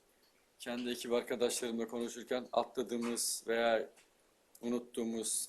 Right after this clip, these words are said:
es geçtiğimiz bir şey var mı diye tekrar tekrar yaptıklarımızın üzerinden geçtik. "Hiçbir şey yok hocam." dediler. Bugün de bu akşam burada rakibimiz gerçekten çok dirençli,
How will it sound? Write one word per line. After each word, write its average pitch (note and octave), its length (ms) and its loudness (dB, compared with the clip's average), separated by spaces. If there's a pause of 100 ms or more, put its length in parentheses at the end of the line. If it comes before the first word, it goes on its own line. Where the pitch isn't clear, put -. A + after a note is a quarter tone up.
es A#2+ 220 4
geçtiğimiz A2+ 460 2
bir - 60 -10
şey A#2+ 260 4
var A#2+ 160 10
mı A#2 180 2
diye A#2+ 120 2
tekrar A#2+ 440 4
tekrar A2+ 300 2
yaptıklarımızın A2+ 800 2
üzerinden A2 480 2
geçtik. G#2 400 -2
"Hiçbir - 220 -4
şey B2 240 -2 (120)
yok A#2+ 200 4
hocam." G2 320 0
dediler. A#2+ 320 -2 (680)
Bugün C#3 280 4
de C3 100 4
bu C#3 100 8
akşam C3 380 4
burada B2+ 380 0 (680)
rakibimiz B2 460 4
gerçekten C3+ 540 8
çok - 460 0
dirençli, B2+ 600 4